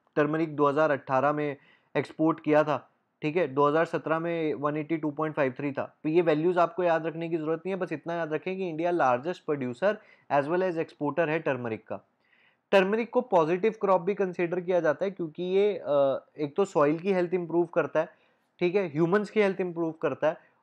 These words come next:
और साथ ही साथ ये, अ, वाटर इंटेंसिव क्रॉप नहीं है, ठीक है,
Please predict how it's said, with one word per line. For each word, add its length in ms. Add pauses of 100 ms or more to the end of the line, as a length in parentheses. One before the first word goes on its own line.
और 480
साथ 240
ही 140
साथ 200 (100)
ये, 380
अ, 80
वाटर 720 (180)
इंटेंसिव 640
क्रॉप 300
नहीं 160
है, 140 (120)
ठीक 140
है, 120